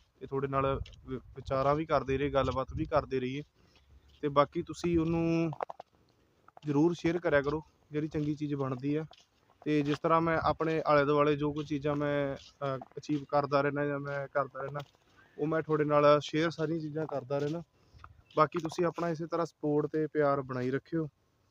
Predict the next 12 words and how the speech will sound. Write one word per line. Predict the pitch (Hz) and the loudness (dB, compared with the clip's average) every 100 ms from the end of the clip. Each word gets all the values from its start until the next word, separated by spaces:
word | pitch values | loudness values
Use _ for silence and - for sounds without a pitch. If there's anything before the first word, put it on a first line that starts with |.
| _ _ _ | _ _ _
ਤੇ | - | -4
ਬਾਕੀ | 156 160 180 185 180 - _ _ _ - | 0 0 2 0 -2 -6 _ _ _ 2
ਇਹ | 170 220 | 6 10
ਗੱਲ | 220 208 | 8 8
ਹੁੰਦੀ | 180 165 185 | 4 2 2
ਹੈ | 190 | 0
ਕਿ | 180 208 208 _ - | 2 2 2 _ -6
ਚੰਗਾ | 185 170 180 | -2 4 4
ਕੰਮ | 180 165 165 | 4 2 0
ਕਰੋ, | 165 165 170 | 0 -2 -2
ਚੰਗੀ | - 160 160 | -4 -4 -4
ਸੋਚ | 160 156 151 | -4 -4 -2